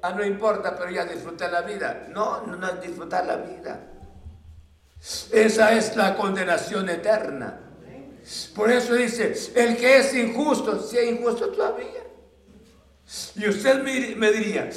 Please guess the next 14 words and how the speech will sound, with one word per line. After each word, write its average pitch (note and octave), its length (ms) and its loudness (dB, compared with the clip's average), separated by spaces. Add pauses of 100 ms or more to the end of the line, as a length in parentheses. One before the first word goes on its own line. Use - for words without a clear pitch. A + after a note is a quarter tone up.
(160)
"¿Por A3+ 220 2
qué D4+ 140 0
razón C4+ 420 4
Dios C4 320 4
no B3 220 2
llama B3+ 420 2 (300)
al A#3 180 8
arrepentimiento A3 920 4
en A3 120 4
esta G3+ 260 4
porción?". G#3 640 -4 (560)
Porque A#3+ 440 2
el A3+ 140 2
corazón, B3 680 2